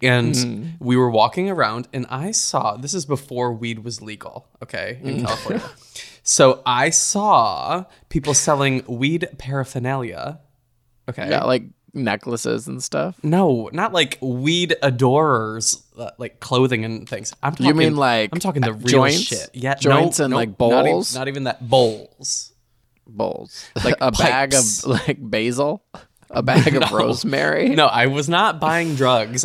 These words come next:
Speaker 1: I, but I did see people were selling bowls, like the, like the pipes,
Speaker 2: Mm-hmm.
Speaker 1: like the glass, you know,
Speaker 2: I'm familiar.
Speaker 1: with pretty designs and things of that nature.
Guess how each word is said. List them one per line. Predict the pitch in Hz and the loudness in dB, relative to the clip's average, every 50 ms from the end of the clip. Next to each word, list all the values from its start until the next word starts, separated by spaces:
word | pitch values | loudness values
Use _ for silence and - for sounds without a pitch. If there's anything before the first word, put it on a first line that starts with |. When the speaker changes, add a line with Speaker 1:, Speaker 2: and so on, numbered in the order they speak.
| - - | -4 -4
Speaker 1:
I, | 123 120 139 | -4 -4 -4
but | 143 135 139 | -4 -4 -2
I | 120 117 | -2 -2
did | 117 117 143 147 147 143 | -2 -2 -4 -4 -2 -2
see | - - - - 190 190 160 127 113 113 113 131 135 - - - - - _ _ _ - | -2 -2 -2 -2 -2 -2 -2 -2 -2 -4 -4 -8 -8 -12 -18 -20 -20 -20 _ _ _ -6
people | - 156 135 147 139 | -4 -4 -2 -2 -2
were | 135 139 | -2 0
selling | 123 - - - 170 185 196 185 135 113 104 110 135 156 180 202 - _ _ _ _ _ _ _ _ _ _ _ _ _ _ _ _ _ _ | 0 0 0 2 2 2 2 0 -2 -4 -4 -6 -10 -12 -12 -14 -18 _ _ _ _ _ _ _ _ _ _ _ _ _ _ _ _ _ _
bowls, | 151 139 - 147 165 190 - 214 - - - - - - - - - | -8 -4 0 2 2 2 0 -2 -6 -14 -16 -12 -8 -8 -8 -8 -6
like | - 131 123 120 - - | -2 -2 -2 -2 0 0
the, | 135 120 120 | -2 -2 -2
like | 117 123 117 - | -2 -6 -10 -10
the | - | -10
pipes, | - 127 127 - - 120 113 - 120 123 | -8 -4 -2 0 0 0 0 -2 -2 -2
Speaker 2:
Mm-hmm. | - - - 127 | -2 -2 0 -2
Speaker 1:
like | 135 123 117 | -2 -2 -2
the | 131 | -4
glass, | - 127 123 120 127 139 - - - - - _ _ _ _ _ | -4 0 2 2 2 2 0 -2 -4 -4 -6 _ _ _ _ _
you | 139 131 | -4 -4
know, | 110 - - 71 135 - | -4 -6 -8 -12 -4 0
Speaker 2:
I'm | 117 117 120 - | 0 0 0 0
familiar. | - - 143 127 120 110 107 104 104 107 | -2 -4 -2 0 0 0 0 0 2 2
Speaker 1:
with | 123 131 196 - | 2 2 2 0
pretty | - - 160 147 143 139 | 2 2 4 4 4 4
designs | 127 135 127 127 127 110 113 113 110 107 | 4 4 4 4 4 4 4 4 2 0
and | 113 107 | -2 -4
things | 104 117 107 - | -4 -6 -8 -8
of | 117 104 | -10 -12
that | - - - | -14 -10 -6
nature. | 127 127 120 - - - 113 | -6 -6 -6 -8 -12 -16 -16